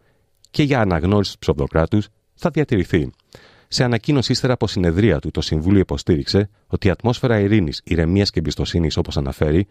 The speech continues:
που επικρατεί στο νησί εδώ και μισό αιώνα, επιβεβαιώνει τη λεγόμενη, σε εισαγωγικά, ειρηνευτική επιχείρηση στην Κύπρο από την Τουρκία το χίλια εννιακόσια εβδομήντα τέσσερα. Ταυτόχρονα, το Συμβούλιο τονίζει ότι η Άγκυρα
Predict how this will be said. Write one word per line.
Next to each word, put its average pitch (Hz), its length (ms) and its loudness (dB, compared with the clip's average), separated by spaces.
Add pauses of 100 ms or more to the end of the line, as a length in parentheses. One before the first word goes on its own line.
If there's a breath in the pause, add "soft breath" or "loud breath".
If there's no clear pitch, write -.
(200)
που - 80 0
επικρατεί 95 400 0
στο 104 140 -2
νησί 92 240 0
εδώ 82 140 0
και 80 160 -4
μισό 73 260 -2
αιώνα, 82 420 0 (300 soft breath)
επιβεβαιώνει 95 640 0
τη - 120 -4
λεγόμενη, 85 520 0 (100)
σε - 140 -2
εισαγωγικά, 76 720 -2 (220)
ειρηνευτική 90 560 0
επιχείρηση - 560 -2
στην - 200 -12
Κύπρο 82 380 -2 (180)
από 135 200 -2
την 123 100 -10
Τουρκία 82 500 0 (100)
το - 100 -4
χίλια 131 140 0
εννιακόσια 95 400 0
εβδομήντα 73 300 -2
τέσσερα. 69 380 -4 (880 loud breath)
Ταυτόχρονα, 143 520 -2
το - 80 -10
Συμβούλιο 90 420 2
τονίζει 78 320 -2
ότι 71 160 -6
η 76 60 0
Άγκυρα 82 460 0